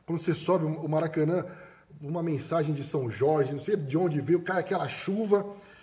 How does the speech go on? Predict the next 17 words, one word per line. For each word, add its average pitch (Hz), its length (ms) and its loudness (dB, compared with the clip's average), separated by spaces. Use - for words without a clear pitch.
que - 120 2
abençoa 185 560 6
o 165 40 8
time 180 220 2
do 170 100 2
Corinthians, 160 300 2
que - 80 0
era 185 120 4
tecnicamente 180 640 0
muito 196 500 4
inferior 175 400 6
à 151 60 6
máquina 147 320 2
tricolor. 143 540 2
E 214 100 6
a 240 80 12
chuva, 202 640 4